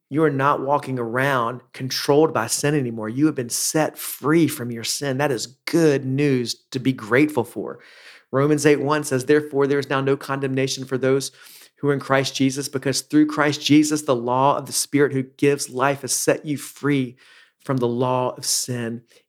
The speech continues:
and death." God has given you a new heart. He has set you free from the law of sin and death, and he has empowered you through his Holy Spirit to make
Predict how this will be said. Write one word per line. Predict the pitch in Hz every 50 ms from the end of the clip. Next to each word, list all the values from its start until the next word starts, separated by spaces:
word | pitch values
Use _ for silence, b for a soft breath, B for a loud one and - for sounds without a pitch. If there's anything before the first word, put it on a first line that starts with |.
| _ -
and | 127 123 117 110 -
death." | - 120 110 98 95 - -
God | - - 139 139 139 131
has | 135 127 117
given | 113 - - 139 143 143 147 135
you | 127 127 123
a | - 123
new | 117 120 123 127 135 127 120
heart. | - 123 117 98 92
He | 117 131 139
has | 117 104 -
set | - - - - - 156 - - 170
you | 151 147
free | 147 - - - 156 151 139
from | - - 123
the | 123 120
law | 117 117 120 117 117 110 92
of | - -
sin | - - 127 120
and | 117 113 113 107
death, | 117 107 101 101 - - B B B B B B B
and | 135 123 127
he | - 147 156 165
has | 160 147 127
empowered | 139 123 117 - - - 151 156 165 170 165 160 135
you | 127 135 135
through | 131 - - 151 151
his | 151 151 139 -
Holy | - 139 139 143
Spirit | 139 - - - 151 143 - - -
to | -
make | 131 127 123 127 135 135 139 147 -